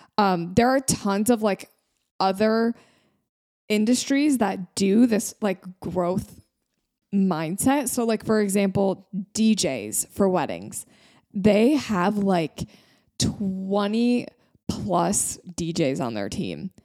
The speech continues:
Maybe not twenty plus, but, like, let's say you have, like, eight D Js, okay? If you book, uh, like, w-,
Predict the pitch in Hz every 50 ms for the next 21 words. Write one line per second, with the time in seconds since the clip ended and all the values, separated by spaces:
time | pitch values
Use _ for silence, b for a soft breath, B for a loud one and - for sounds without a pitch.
0 | b b b b b b - 240 277 294 285 240 190 - - - 131 87 101 -
1 | 165 110 - - - - - 220 214 202 202 - - - 220 240 240 - 320 302
2 | 311 311 285 294 254 233 247 220 - - - - - 208 208 170 180 185 175 160
3 | - 131 90 71 58 - - - - - - 214 185 180 190 202 B B B B
4 | B B B B B B B B _ - 240 220 226 220 220 254 269 330 285 226
5 | - 185 208 247 - - - _ _ _ - - - 82 156 202 202 202 - -
6 | - - 202 190